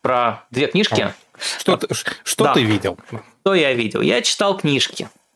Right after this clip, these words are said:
Speaker 1: Э, издательство «Бомбора», э, выпустило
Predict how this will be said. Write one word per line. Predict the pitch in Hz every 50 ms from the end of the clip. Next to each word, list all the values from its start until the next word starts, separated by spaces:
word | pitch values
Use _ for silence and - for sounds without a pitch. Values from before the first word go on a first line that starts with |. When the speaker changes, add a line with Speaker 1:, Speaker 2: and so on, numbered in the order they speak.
| - - - - - - - -
Speaker 1:
Э, | 127 120 123 127 123 120 120 117 - - - - -
издательство | 123 120 175 185 - - 151
«Бомбора», | 123 117 123 120 123 151 196 226 220 185 165 - - _ _ _ _ _ - - - - - _ _ _ _ -
э, | 120 117 117 117 113
выпустило | 110 117 156 196 190 185 - - 165 160 147 139 139 131 -